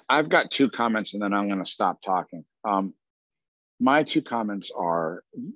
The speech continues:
first, as regards to the, to the stump, I don't know how many trees have been removed from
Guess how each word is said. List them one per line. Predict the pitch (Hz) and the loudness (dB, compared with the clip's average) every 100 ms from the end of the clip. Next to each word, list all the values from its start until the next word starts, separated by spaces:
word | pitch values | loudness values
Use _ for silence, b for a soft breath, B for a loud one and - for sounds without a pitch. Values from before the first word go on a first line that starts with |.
| _ _ | _ _
first, | - 131 117 | 2 4 4
as | 104 | 0
regards | 95 101 104 95 - | 0 2 2 0 -2
to | 98 | -8
the, | 90 - - | -8 -10 -12
to | - 90 | -6 -4
the | 87 | -2
stump, | - 104 92 80 _ _ _ _ _ _ _ _ _ _ - - 95 92 | -2 0 0 -2 _ _ _ _ _ _ _ _ _ _ -20 -18 -10 -2
I | |
don't | 135 151 | 2 4
know | 127 | 2
how | 127 | 2
many | 135 117 | 4 4
trees | 95 - 120 113 98 | 0 0 4 4 2
have | 98 | -2
been | 95 | -2
removed | 98 98 104 104 98 82 | -2 -2 0 0 0 -4
from | - 95 90 90 90 82 | -6 -4 -2 -4 -6 -8